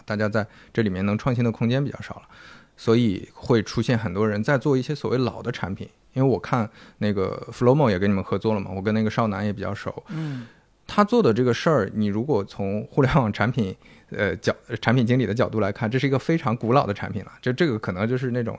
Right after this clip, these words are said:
Speaker 1: 七八年前就该淘汰的一种产品类型，没有人创业会去做这个。但是他做了一个服务自己很小的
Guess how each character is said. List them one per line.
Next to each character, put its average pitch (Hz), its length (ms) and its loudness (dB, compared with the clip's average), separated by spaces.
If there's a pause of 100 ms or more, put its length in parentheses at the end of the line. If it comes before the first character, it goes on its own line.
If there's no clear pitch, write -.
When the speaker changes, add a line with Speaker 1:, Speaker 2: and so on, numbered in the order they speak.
Speaker 1:
七 - 120 -6
八 127 100 2
年 120 140 0
前 104 200 -2
就 113 100 2
该 117 160 2
淘 98 200 -4
汰 147 200 0
的 107 80 0
一 95 80 -2
种 92 140 -6 (200)
产 104 140 -2
品 107 120 2
类 113 120 2
型， 104 140 -8
没 110 100 2
有 127 80 2
人 101 320 -4 (260)
创 113 200 0
业 113 160 2
会 113 120 0
去 107 80 -4
做 120 140 0
这 135 180 0
个。 117 120 -10
但 131 100 -2
是 139 60 0
他 156 100 0
做 175 160 2
了 131 80 2
一 104 80 -2
个 117 180 2
服 107 240 -4
务 123 80 -2
自 117 140 -4
己 107 80 -2
很 - 140 -4
小 - 180 -4
的 92 220 -8